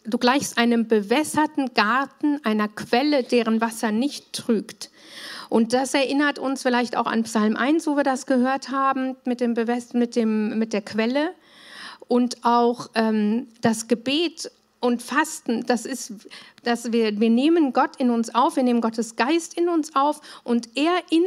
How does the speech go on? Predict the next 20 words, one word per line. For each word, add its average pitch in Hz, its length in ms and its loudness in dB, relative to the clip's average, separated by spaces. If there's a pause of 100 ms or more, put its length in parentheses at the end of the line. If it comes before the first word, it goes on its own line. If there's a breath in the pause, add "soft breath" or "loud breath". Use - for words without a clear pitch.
uns 302 320 2
drin 320 420 2
wird 311 340 0
zu - 160 -2
einer 277 300 0
Quelle, 233 720 -2
aus 226 240 0
der 240 180 2
wir 214 180 0
trinken, 330 560 0 (120)
wo 247 120 -2
wir, 233 200 0
die 240 180 -4
uns 254 300 -2
satt 277 340 -6
macht. 214 400 -2 (220 loud breath)
Jesus 240 200 0
sagt, 262 200 -4
"Ich 285 260 -6
bin 320 320 2